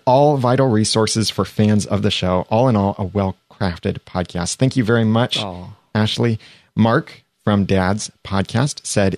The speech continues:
Speaker 1: "It is especially fun when they pull in some tidbit or insight that I never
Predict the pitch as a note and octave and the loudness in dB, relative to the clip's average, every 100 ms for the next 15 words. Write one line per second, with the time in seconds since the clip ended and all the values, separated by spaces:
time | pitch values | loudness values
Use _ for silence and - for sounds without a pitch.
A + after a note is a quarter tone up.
0 | - A2 A2 G2+ - - D#3 F3+ G3 G3 | -2 0 0 0 -2 0 0 2 2 0
1 | - A2 G#2 G2+ A2+ G#2 G#2 - A#2+ A2+ | 0 0 2 0 2 2 2 0 0 2
2 | G#2 - B2 C3 - D#3+ C#3+ G2 F#2+ A#2 | 2 0 0 0 2 0 2 0 0 -2
3 | A2 A2+ - A2 G#2 - A2+ D#3+ D3 D#3+ | 0 0 0 -2 0 2 2 4 4 4
4 | F#3 G#3+ G3+ E3+ G#2 | 4 2 4 4 2